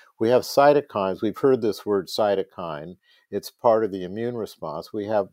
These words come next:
cytokines that are pro-inflammatory, uh, that create inflammation, and we have cytokines that are anti-inflammatory. This is a pro-inflammatory cytokine. So it's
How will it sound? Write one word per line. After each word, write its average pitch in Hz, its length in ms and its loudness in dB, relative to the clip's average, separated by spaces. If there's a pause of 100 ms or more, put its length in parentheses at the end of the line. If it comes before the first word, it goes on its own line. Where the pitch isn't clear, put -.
(160)
cytokines 123 640 2
that 101 160 0
are 98 260 0
pro-inflammatory, 87 1500 -2 (500)
uh, 104 220 2
that 90 240 2
create 117 500 4
inflammation, 87 720 -4
and 143 100 -6
we 123 140 -4
have 117 180 2 (240)
cytokines 120 640 2
that 92 100 -8
are 95 160 -4
anti-inflammatory. 78 1120 -4
This 131 180 0
is 135 160 -2
a 101 60 0
pro-inflammatory 107 1700 0
cytokine. 85 640 -2
So 101 200 0
it's 104 240 2